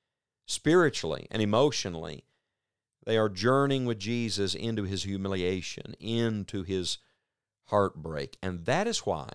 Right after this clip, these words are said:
it is so fascinating to me that when we study this passage where Jesus is explaining so much to these first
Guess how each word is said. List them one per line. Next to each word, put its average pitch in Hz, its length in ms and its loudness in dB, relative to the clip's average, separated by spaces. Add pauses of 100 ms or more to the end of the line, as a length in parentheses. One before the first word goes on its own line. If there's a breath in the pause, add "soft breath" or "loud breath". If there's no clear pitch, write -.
(280)
it 110 100 -4
is 104 100 0
so 196 220 0
fascinating 101 760 -4
to - 120 -12
me 80 300 -10 (800)
that 127 160 4
when 143 160 4
we 131 100 4
study 185 380 2
this 185 180 0
passage - 640 -4
where 107 100 0
Jesus 139 520 0
is 104 120 0
explaining 131 920 -2
so 151 340 4
much 139 320 0
to 95 100 -2
these 101 360 0 (420 soft breath)
first 143 400 4